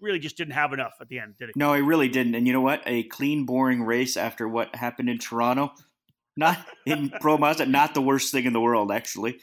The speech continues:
Speaker 2: It, uh, it was kinda nice to have to write something up that didn't, uh, take me multiple trips to the paddock to try and find out what happened.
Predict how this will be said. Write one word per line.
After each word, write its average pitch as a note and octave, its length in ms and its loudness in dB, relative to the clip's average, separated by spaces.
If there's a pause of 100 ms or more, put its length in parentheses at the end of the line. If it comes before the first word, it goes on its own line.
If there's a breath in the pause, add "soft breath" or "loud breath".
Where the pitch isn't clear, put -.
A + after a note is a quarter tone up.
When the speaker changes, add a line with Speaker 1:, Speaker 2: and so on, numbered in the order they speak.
(280 loud breath)
Speaker 2:
It, B2 260 -6
uh, B2+ 40 0
it A2+ 220 0
was C3 140 0
kinda C3 220 -2
nice B2 300 0
to C3 80 -2
have A#2 120 -2
to A#2+ 80 -6
write A#2+ 220 -2
something A#2 320 -4
up A#2+ 160 -2
that G2 140 -8
didn't, A2 380 -6
uh, G#2 200 0 (420 soft breath)
take B2+ 240 -2
me B2 300 -2
multiple B2+ 380 0
trips B2 280 -2
to - 40 -6
the A2+ 100 -2
paddock A#2+ 400 0
to G2+ 80 -8
try A#2 200 -4
and G#2+ 120 -6
find A2 200 -4
out G2 100 -2
what G2+ 120 -4
happened. G2+ 380 -8